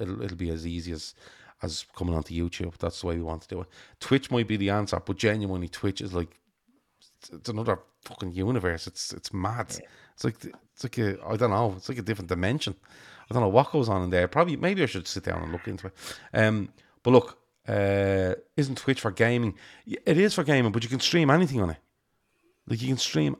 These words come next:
Speaker 1: anything you want on it. I've had a look into it before and just went, "That's way too weird. Um, I'm out of here." So, um, we may look into that as well. We'll see. But tomorrow you will have winners and losers.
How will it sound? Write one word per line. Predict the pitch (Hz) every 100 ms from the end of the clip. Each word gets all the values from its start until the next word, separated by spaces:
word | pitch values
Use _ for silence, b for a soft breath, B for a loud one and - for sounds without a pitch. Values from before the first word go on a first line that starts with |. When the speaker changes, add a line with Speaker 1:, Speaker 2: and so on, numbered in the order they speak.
| _ _
Speaker 1:
anything | 131 143 131 117
you | 107
want | 98 117 117
on | 95
it. | 90 _ b b b
I've | 113
had | - 156
a |
look | 147 139
into | 123 110
it |
before | 98 95 113 113
and | 98
just | 92
went, | 92 82
"That's | - 101
way | - 95
too | 95 92 82 _ 87 82
weird. | 80 80 - _ -
Um, | 90 85 76
I'm | 87
out | 85 85
of |
here." | 82 - B 131 B B
So, | - 87
um, | 87 82 -
we | 113
may | 113 107
look | 95
into | 92 80
that | 80 -
as | 82
well. | 80 80
We'll | 92 80
see. | - 87 85 b b _
But | 120 120 - b b _
tomorrow | 127 127 127 113
you | -
will | 98 101
have | 98
winners | 95 87 82
and | 82
losers. | 92 90 92